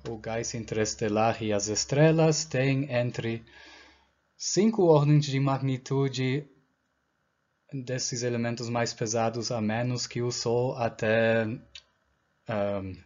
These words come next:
meia ordem de magnitude a mais que o Sol,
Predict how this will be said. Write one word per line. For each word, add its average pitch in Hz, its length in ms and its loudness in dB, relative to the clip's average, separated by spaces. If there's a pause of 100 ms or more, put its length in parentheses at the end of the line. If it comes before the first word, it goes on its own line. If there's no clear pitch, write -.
(140)
meia 120 640 0
ordem 120 400 2
de 113 160 -4
magnitude 107 720 -4
a 98 80 0
mais 110 320 -2
que 117 100 -6
o 107 60 -4
Sol, 131 460 -2